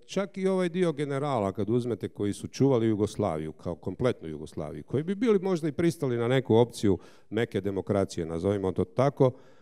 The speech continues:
bi bili pristali vjerojatno na to. Ali ovaj tvrdi dio nije pristajao na takve opcije. To je najvećim dijelom izazvalo rat u Hrvatskoj državi.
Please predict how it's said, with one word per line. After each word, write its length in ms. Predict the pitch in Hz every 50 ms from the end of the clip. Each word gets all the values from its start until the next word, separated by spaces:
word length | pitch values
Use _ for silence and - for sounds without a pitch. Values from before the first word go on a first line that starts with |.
| - - - -
bi 140 | 110 113 107
bili 460 | 113 139 143 143 143 123 113 - - - - - - - - - - - - - - - - - - - 190 185 - 101 - - - - - - - - - 143 - - - -
pristali 380 | 151 160 127 - 123 104 104
vjerojatno 360 | 104 113 110 110 110 - 107
na 100 | 98 98
to. 120 | 95 - 90
Ali 260 | 80 85 95 95 113
ovaj 280 | 165 196 190 156 127 - - - - - - - - -
tvrdi 320 | - 156 190 175 143 139 110
dio 340 | - 139 156 170 175 160 139 - - - - - -
nije 200 | - 147 165 120
pristajao 480 | - 131 117 110 - - 92 90 87 90
na 120 | 87 90
takve 300 | - - 92 85 - 87
opcije. 440 | 82 82 78 - - - - 82 82 - - - - - - - - - - - -
To 140 | - 170 190
je 60 | 180
najvećim 480 | 170 175 175 165 165 165 - - 151 131
dijelom 360 | 139 156 156 151 135 127 - - - - - - - - - - - - - - -
izazvalo 520 | - 120 98 143 131 110 110 110 101 98 98
rat 240 | 95 90 - - -
u 40 |
Hrvatskoj 420 | 78 - 80 78 78 - - - 73
državi. 340 | - 82 82 95 - -